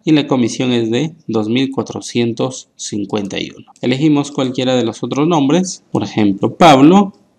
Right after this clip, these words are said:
aquí está, y su comisión es ochocientos once.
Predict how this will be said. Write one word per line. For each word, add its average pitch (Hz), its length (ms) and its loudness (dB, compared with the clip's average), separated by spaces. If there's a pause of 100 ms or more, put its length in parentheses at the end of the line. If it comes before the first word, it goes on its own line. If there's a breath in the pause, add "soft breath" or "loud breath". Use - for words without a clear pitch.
(200)
aquí 107 320 -2
está, - 480 0 (380 loud breath)
y 165 220 4
su - 200 -4
comisión 123 500 4
es 139 300 0
ochocientos 110 760 -2
once. - 300 -10